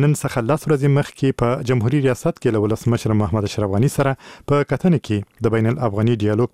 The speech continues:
په چارو کې د خپل هیواد لخوا د اسانتیا برابرولو خبر ورکړی و. ښاغلي داوودزی چې د سولې په اړه د سیمه ییزې اجماع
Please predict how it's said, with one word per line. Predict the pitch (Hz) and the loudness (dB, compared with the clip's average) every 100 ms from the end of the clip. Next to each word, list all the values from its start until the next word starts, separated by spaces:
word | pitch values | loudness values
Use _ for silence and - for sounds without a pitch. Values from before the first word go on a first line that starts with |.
| 110 | -2
په | - | 0
چارو | 156 - | -2 0
کې | 147 - - - 135 | -4 -4 -14 -4 -4
د | - | -2
خپل | 180 180 160 | -2 0 2
هیواد | 151 151 156 | 0 -2 -4
لخوا | - 147 - - _ 120 | -2 -4 -4 -16 _ -2
د | 123 | -2
اسانتیا | - 120 110 156 143 | 0 -2 0 -2 0
برابرولو | 120 110 110 107 113 117 | -2 0 -2 0 0 0
خبر | - - 131 104 | -2 -2 -2 -2
ورکړی | 104 - 104 107 | -2 -2 0 0
و. | 143 - _ _ - | 0 -4 _ _ -4
ښاغلي | 156 175 160 | 0 2 2
داوودزی | 151 127 143 | 2 2 0
چې | 147 147 127 | 0 0 0
د | - | 0
سولې | 139 131 | 0 0
په | - 131 | 0 0
اړه | 131 | 0
د | 117 | 0
سیمه | - 117 117 | 0 2 2
ییزې | 117 127 | 0 -2
اجماع | 107 110 | 0 0